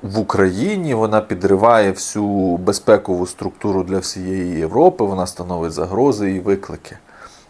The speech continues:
І далі ще там набір якихось таких загальних фраз: ні про що, вода дуже мокра, там ще щось. І в кінці підводить до висновку, що потрібно припинити вогонь, а далі сідати за стіл переговорів з Путіном.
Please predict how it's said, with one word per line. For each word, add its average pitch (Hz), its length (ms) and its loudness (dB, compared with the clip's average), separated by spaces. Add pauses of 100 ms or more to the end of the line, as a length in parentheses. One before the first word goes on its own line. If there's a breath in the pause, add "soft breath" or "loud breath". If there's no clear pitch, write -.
(160)
І 135 100 0
далі 139 380 4
ще 131 260 4
там 110 220 0
набір 123 320 0
якихось 120 360 0
таких 113 340 -6
загальних 120 560 2
фраз: - 440 0 (420 loud breath)
ні 127 160 -2
про 127 220 4
що, 247 280 4
вода 117 340 6
дуже 113 360 -2
мокра, 175 460 4
там 107 180 -2
ще 196 260 2
щось. - 340 -6 (460 loud breath)
І 196 100 4
в 175 80 4
кінці 185 320 2
підводить 143 480 0
до 110 120 0
висновку, 92 460 -2
що - 160 -10
потрібно 95 400 -4
припинити 87 600 -2
вогонь, 92 400 -4 (800 soft breath)
а 107 100 2
далі 147 300 4
сідати 120 420 -4
за 110 120 -8
стіл 117 240 -6
переговорів 98 680 -4
з - 120 -14
Путіном. - 520 -10